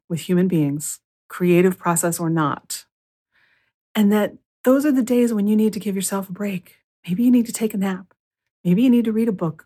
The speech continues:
or watch a movie or, y-, you know, get together with friends. Anything else,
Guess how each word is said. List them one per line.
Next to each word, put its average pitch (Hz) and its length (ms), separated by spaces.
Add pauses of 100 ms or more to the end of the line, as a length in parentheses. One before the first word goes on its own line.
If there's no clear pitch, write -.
(260)
or 165 80
watch 180 200
a 214 60
movie 160 400 (340)
or, 190 380
y-, 247 200
you 269 140
know, 226 340
get 247 160
together 247 360
with 240 140
friends. 240 440 (640)
Anything 302 580
else, 277 640